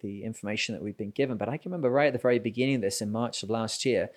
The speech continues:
uh, a psychologist even then saying, "We should not call it social distancing, we should call it physical distancing,"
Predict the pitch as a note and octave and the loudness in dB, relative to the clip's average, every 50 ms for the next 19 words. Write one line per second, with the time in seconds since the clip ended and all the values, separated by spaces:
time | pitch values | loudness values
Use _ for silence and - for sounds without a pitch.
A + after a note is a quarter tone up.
0 | - - - _ _ - A2+ G#2+ G#2 G#2+ G#2+ G#2 - - - - - C#3+ D3 C#3+ | -20 -20 -20 _ _ -2 -2 0 0 0 0 0 2 2 2 2 4 4 4 4
1 | A#2+ A#2 A2+ - - - C3+ B2 B2 A#2 A2+ A#2 A#2+ A#2+ A2+ - - G#2+ G2 F#2 | 4 2 -2 -2 -2 -2 -2 0 0 2 2 2 2 2 2 2 2 2 0 -2
2 | F2 F#2+ - - - - - E3 D#3 D#3 - C3 B2 B2 C3 C3 C3 - - - | -2 -2 0 0 2 2 4 4 2 2 0 -2 0 2 2 0 0 -2 -8 -4
3 | - B2+ B2 A#2 A2+ - - - - A2+ A2+ - - G#2 - A2+ A2 A2 - - | 0 2 2 2 0 0 -2 0 2 2 2 0 -2 -4 -2 -2 -2 0 -2 -4
4 | A#2+ F#2+ - - - G2+ G2+ G2 F#2 - - - - - B2+ A#2 G#2 - - - | -4 -4 -4 -4 -4 -4 -6 -4 -4 -4 -4 -4 -6 -4 -2 -2 -2 -2 -6 -8
5 | - - B2+ A2 A#2 A#2 - - G#2 - F#2 E2 - - - - - - - F2 | -2 0 0 2 2 -2 -2 -4 -6 -6 -6 -6 -6 -8 -10 -8 -6 -6 -4 -4
6 | E2+ G2 | -6 -8